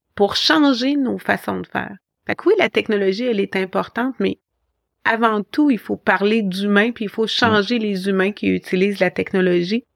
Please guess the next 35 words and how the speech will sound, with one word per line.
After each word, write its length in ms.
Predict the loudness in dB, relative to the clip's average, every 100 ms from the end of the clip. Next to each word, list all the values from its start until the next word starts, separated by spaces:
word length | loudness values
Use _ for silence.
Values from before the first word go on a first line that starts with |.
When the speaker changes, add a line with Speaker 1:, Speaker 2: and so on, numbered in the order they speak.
| _ -12
Speaker 1:
Puis 140 | -4
c'est 180 | -2 0
ça 260 | 0 0 -2
que 140 | -2
ces 200 | -6 -6
centres-là 580 | -4 -4 -4 -2 0 0
réalisent. 720 | -2 -2 -2 -4 -8 -14 -20 -20 _
Speaker 2:
Parce 140 | -4
que 40 | 2
ça, 80 | 4
l'innovation, 600 | 6 6 6 4 4 2
c'est 140 | 2
pas 220 | 0 2 0 _ _
que 120 | 2 2
technologique, 720 | 2 -2 0 0 0 -4 -6
là, 100 | -8
finalement. 460 | -4 -4 -2 -4
Là, 100 | -4
il 40 | -4
y 60 |
en 100 | -4
a 60 | -4
de, 140 | -6
de, 120 | -6 -6
de, 300 | -6 -8 -4
mais 80 | -2
en 40 |
fait, 180 | 0 -2
il 60 | -2
y 20 |
a 40 | -2
une 140 | 2 4
innovation, 540 | 4 4 2 4 0
c'est 160 | 0 -2
chan-, 320 | 0 0